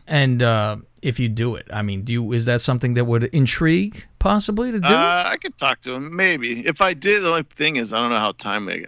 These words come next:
Speaker 2: I, I could do it. It might be, like, on a Saturday or something.
Speaker 1: Yeah,
Speaker 2: That's
Speaker 1: I
Speaker 2: just,
Speaker 1: mean,
Speaker 2: he's
Speaker 1: I
Speaker 2: just
Speaker 1: mean,
Speaker 2: time
Speaker 1: it
Speaker 2: for me
Speaker 1: is
Speaker 2: to
Speaker 1: on
Speaker 2: record.
Speaker 1: our Patreon, so there's not, it's not
Speaker 2: Yeah,
Speaker 1: like a
Speaker 2: that's
Speaker 1: time
Speaker 2: true.
Speaker 1: crunch or something on it, but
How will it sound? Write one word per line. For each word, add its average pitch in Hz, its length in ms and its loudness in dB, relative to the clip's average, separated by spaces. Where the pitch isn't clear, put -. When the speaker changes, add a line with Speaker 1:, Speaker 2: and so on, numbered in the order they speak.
Speaker 2:
I, 85 60 -14
I - 20 -12
could 85 140 -18
do 90 80 -8
it. - 20 -10
It 95 60 -14
might 123 200 -4
be, 117 80 -8
like, 90 160 -8
on 78 100 -12
a 76 40 -12
Saturday 90 460 -6
or 85 120 -14
something. - 460 -20
Speaker 1:
Yeah, 170 320 2
Speaker 2:
That's 151 140 2
Speaker 1:
I 156 40 6
Speaker 2:
just, 135 180 2
Speaker 1:
mean, - 80 -6
Speaker 2:
he's 254 160 -2
Speaker 1:
I - 60 6
Speaker 2:
just 302 80 4
Speaker 1:
mean, 311 120 0
Speaker 2:
time 277 80 4
Speaker 1:
it 302 60 6
Speaker 2:
for 294 80 4
me 302 60 4
Speaker 1:
is 247 100 2
Speaker 2:
to 233 80 4
Speaker 1:
on 196 220 2
Speaker 2:
record. 180 100 0
Speaker 1:
our 165 180 4
Patreon, 156 440 2
so 180 140 2
there's 160 220 0
not, 185 200 2
it's 165 120 -2
not 214 80 4
Speaker 2:
Yeah, 214 80 6
Speaker 1:
like 147 100 4
a 135 40 4
Speaker 2:
that's 127 180 2
Speaker 1:
time 143 220 2
Speaker 2:
true. 104 100 -2
Speaker 1:
crunch 107 400 0
or 113 60 -2
something 104 440 -2
on 98 200 -4
it, 131 160 -8
but 120 200 0